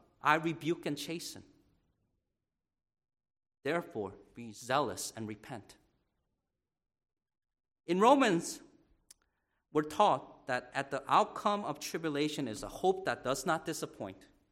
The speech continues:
That's because the love of God has been poured out in our hearts by the Holy Spirit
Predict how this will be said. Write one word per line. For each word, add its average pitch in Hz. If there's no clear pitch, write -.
That's 185
because 180
the 131
love 143
of 208
God 123
has 139
been 139
poured 170
out 160
in 139
our 139
hearts -
by 120
the 117
Holy 147
Spirit 131